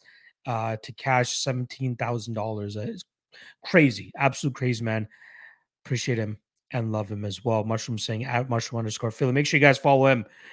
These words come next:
but I'll be doing that as well after that. Uh, Joshua Frick saying, "I had my biggest betting week since it beca-, since betting became legal in Kansas." I love it. Love to hear it. All right, let's, uh, let's not waste no more time. We got six minutes into the podcast and we haven't talked about the Contender Series.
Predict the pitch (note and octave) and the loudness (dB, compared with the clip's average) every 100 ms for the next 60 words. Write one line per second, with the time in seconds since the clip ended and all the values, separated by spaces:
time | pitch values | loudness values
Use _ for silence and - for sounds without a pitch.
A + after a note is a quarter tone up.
0 | - - _ _ - A#2 A2+ A#2 A2 B2+ | -20 -20 _ _ -8 -4 -2 -2 -2 0
1 | A#2 A2+ A2+ A2 C#3+ G#2+ A2+ A2 A#2 A2 | 0 2 0 0 -4 -4 -2 0 -2 -4
2 | G#2+ A2 A2 - _ _ _ - _ B2 | -4 -4 -6 -10 _ _ _ -20 _ 2
3 | A#2 A#2 A#2 A#2 A#2+ B2 C3 - B2+ - | 4 4 4 2 0 -2 -4 -4 -4 -4
4 | A#2+ A#2+ C3+ C#3 A#2+ C3+ B2 A2 D3 C#3+ | 0 2 2 2 2 0 -2 0 2 2
5 | C#3 - C3+ C3 D#3 E3 C3 - - - | 2 0 -4 -4 -6 -6 -10 -10 -14 -8
6 | D3 B2 C3 C3+ B2+ - C3 A#2+ C3+ B2+ | -4 -2 -2 0 -2 -4 -4 -2 -2 -4
7 | A2+ C#3 D3 A2 - B2 A#2 D#3 F3+ B2+ | -4 -4 -4 -6 -10 -12 -4 0 2 0
8 | - - - - _ B2+ D3+ D3+ B2 C3+ | -4 -20 -20 -20 _ 2 2 2 0 6
9 | D#3 A2 - - _ _ _ _ _ _ | 6 6 0 -18 _ _ _ _ _ _
10 | _ - - F3 - D#3+ G3 - F#3+ E3+ | _ -6 6 6 6 2 2 2 2 4
11 | D#3 D#3+ D3+ D#3+ C3+ C3 D3 B2+ A2+ A#2 | 4 0 -4 -2 -2 -2 -4 -6 -6 -6
12 | B2+ F3 C3+ - - - - G3+ F#3 E3+ | -2 0 -2 -6 -20 -12 -6 -6 -2 -2
13 | D#3 D3 C#3 C#3 C3 C3 D3 D3 C#3 B2+ | -2 -4 -4 -4 -4 -4 -2 -2 -2 -4
14 | C3+ C3+ C#3+ C#3 C#3+ - C#3 D3+ D3 - | -4 -2 -4 -4 -8 -8 -6 -4 -4 -4
15 | D#3 D#3 | -6 -6